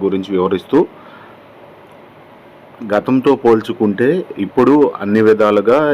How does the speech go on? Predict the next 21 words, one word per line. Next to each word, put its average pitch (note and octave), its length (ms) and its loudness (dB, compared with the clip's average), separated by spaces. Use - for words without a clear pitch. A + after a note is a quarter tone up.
ఈ G#2 60 2
ఏరియా A2+ 260 2
రోడ్లు G2+ 360 2
రవాణా G2 280 0
విధానంలో G2 420 0
కానీ A#2 260 -4
వ్యవసాయ A2 440 0
రంగం G#2+ 280 -2
పరంగా G#2 300 0
కానీ B2 260 -2
అగ్రికల్చర్గా A#2+ 720 0
అలాగే A2+ 360 0
హార్టికల్చర్ G#2+ 600 -2
ఉద్యానవన G#2+ 520 0
తోటల G2+ 300 0
పరంగా G2 360 -4
కానీ G#2 260 -4
నీటి B2+ 300 -2
వసతులు A2+ 460 0
ఉ-, F2 80 -6
ఉ-, G2 80 -8